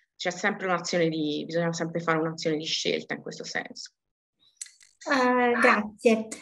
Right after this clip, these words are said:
Speaker 2: Eh, Giovanni Saviello ci chiede, attualmente qual è il limite meridionale in Italia per la diffusione della distribuzione del gambero della Louisiana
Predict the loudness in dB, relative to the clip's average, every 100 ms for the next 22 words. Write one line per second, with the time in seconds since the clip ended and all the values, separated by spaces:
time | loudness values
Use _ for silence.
0 | -2 6 8 10 10 8 8 8 8 8
1 | 8 8 8 8 6 2 4 6 6 4
2 | 6 6 6 6 4 6 6 8 8 6
3 | 8 8 8 8 8 8 8 8 8 8
4 | 8 8 8 8 8 8 8 6 6 4
5 | 4 0 0 2 6 8 8 8 6 6
6 | 4 2 2 4 4 4 6 6 4 6
7 | 6 6 6 6 6 6 4 4 2 2
8 | 0 0